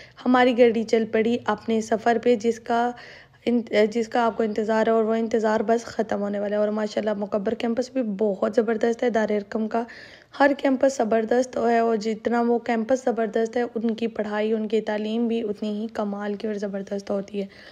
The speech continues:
आज के दौर में अगर आप दीनी और दुनियावी तालीम दोनों को एक साथ देखना चाहते हैं, तो दारुल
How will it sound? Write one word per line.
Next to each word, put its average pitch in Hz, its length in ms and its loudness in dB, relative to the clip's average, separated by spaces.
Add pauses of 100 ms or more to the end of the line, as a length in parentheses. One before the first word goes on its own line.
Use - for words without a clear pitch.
(300)
आज 240 240 4
के 311 140 2
दौर 285 220 6
में 285 160 4
अगर 240 300 2
आप 220 300 0
दीनी 233 320 2
और 240 140 4
दुनियावी 214 560 0
तालीम 220 520 2
दोनों 226 440 2
को 233 160 -2
एक 208 200 0
साथ 226 220 2
देखना 214 360 -2
चाहते 208 260 -2
हैं, 208 80 -2
तो 214 100 0
दारुल 208 400 2